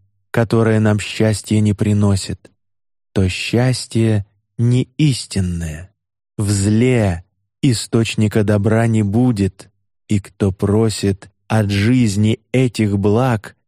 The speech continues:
в которых нет стремления к божеству, тот переносит казнь в другом месте. Вот ответ на твой вопрос.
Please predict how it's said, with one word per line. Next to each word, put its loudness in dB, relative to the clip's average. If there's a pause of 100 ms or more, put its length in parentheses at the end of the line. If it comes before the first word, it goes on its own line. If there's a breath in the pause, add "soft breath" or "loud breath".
(140)
в -16
которых 0
нет 0
стремления 0
к -6
божеству, -2 (460)
тот 0 (100)
переносит 0 (360)
казнь -2 (260)
в -2
другом 2
месте. -4 (480)
Вот 0
ответ -2 (240)
на 0
твой 0
вопрос. -4